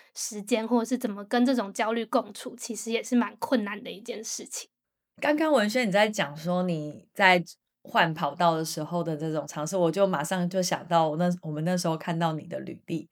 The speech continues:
Speaker 2: 就是 <laughs> 你那时候其实是，呃，众多履历里面算是没有经-，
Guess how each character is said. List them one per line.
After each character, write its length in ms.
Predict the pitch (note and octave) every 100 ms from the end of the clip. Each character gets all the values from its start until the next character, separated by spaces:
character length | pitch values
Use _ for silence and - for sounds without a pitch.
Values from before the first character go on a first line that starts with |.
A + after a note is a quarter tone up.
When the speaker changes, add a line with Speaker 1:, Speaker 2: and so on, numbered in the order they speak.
| - -
Speaker 2:
就 120 | - G3+
是 220 | F3 C#4+ C4 C5 -
<laughs> 220 | D5+ -
你 140 | G#3
那 180 | A3+ C#4
时 100 | A3+
候 100 | G#3+
其 220 | G#3+ F3+
实 200 | E3 F3
是， 300 | F3 G#3+ F#3+ F3+ - _ _ _
呃， 80 | - _
众 240 | - G#3+ G3
多 200 | G3+ G3+
履 160 | E3 C#3
历 140 | F3
里 120 | D3
面 240 | C#3 E3 E3
算 220 | F#3+ F3
是 480 | F3 F3 D#3 C#3 - -
没 220 | E3 D#3+
有 220 | E3 D3+ - _
经-， 260 | - -